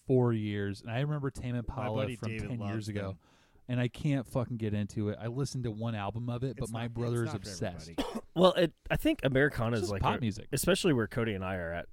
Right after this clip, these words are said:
Speaker 3: Americana is a much easier
Speaker 1: Pop music is
Speaker 3: branch,
Speaker 1: fine.
Speaker 3: is much easier branch to get into because you kinda get, you have to understand that, like, they even, even on your mainstream radio stations in Texas, they're playing Texas country. So you're gonna hear Kane Brown,
Speaker 2: Yeah.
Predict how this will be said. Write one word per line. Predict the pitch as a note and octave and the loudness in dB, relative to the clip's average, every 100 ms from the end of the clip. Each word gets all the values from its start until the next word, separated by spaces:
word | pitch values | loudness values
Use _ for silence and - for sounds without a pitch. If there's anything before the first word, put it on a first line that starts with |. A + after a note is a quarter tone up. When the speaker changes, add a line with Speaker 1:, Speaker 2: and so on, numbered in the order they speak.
| - | -6
Speaker 3:
Americana | A2 C#3 D3 D3 B2+ A2+ | -2 0 0 0 2 0
is | F#2+ G2+ F#2+ - - - - _ - | -2 -4 -4 -6 -10 -16 -20 _ -6
a | |
much | G2+ G#2+ - G2 | -2 -2 -2 -4
easier | G2+ G#2+ A#2 | -4 0 0
Speaker 1:
Pop | A#2 | 2
music | G#2 | 0
is | F#2+ A2 | 0 -4
Speaker 3:
branch, | G2+ | -6
Speaker 1:
fine. | F#2 - - | -8 -14 -8
Speaker 3:
is | A2+ G2+ | -6 -6
much | G#2 A#2 B2 - | -2 -2 -2 -2
easier | A2 G#2+ F2+ | -4 -2 -4
branch | - E2+ F#2+ - | -6 -8 -8 -8
to | F#2+ | -8
get | E2+ F2+ | -4 -4
into | G2 - A2 | -4 -2 -2
because | F#2 G2+ A2+ G#2 G2 | -2 -4 -2 -2 -4
you | G2+ | -2
kinda | C3 C3 | -2 0
get, | A#2 A2 - - - _ _ _ _ _ _ _ _ - | 0 -2 -4 -16 -20 _ _ _ _ _ _ _ _ 4
you | D#3 | 8
have | F3+ | 8
to | D#3+ | 8
understand | C3+ - B2+ C3 A#2 | 6 4 4 4 2
that, | G2 A2+ G#2+ G#2+ | -2 -6 -4 -4
like, | G2 - - | -4 -8 -10
they | A2 A2+ A#2 - | -2 -2 -2 -10
even, | F3 C#3+ C#3 B2+ G#2 - - _ - | -4 0 2 2 0 -8 -18 _ -4
even | - D3 C#3 | 2 6 6
on | B2 | 6
your | A2 G2+ | 4 2
mainstream | G#2 A2 A2+ - G#2+ | 2 2 0 -2 -2
radio | F#2+ G#2 F#2 | -2 0 -2
stations | F2 - F2+ - E2+ | -4 -4 -4 -4 -8
in | F2 | -6
Texas, | - G2+ - G2+ | -6 -4 -6 -6
they're | F#2+ F2+ | -6 -6
playing | - G2+ F2 E2 | -4 -4 -4 -4
Texas | F#2+ - - | -6 -6 -12
country. | - F#2+ D#2 - - | -10 -10 -10 -12 -8
So | - G#2 | -4 -2
you're | G#2 | 0
gonna | A#2+ A2 | 2 2
hear | A#2+ A2 | 0 0
Kane | - B2 G#2+ | 0 0 2
Brown, | G2 G#2+ B2+ D3 | 0 2 4 2
Speaker 2:
Yeah. | - | -2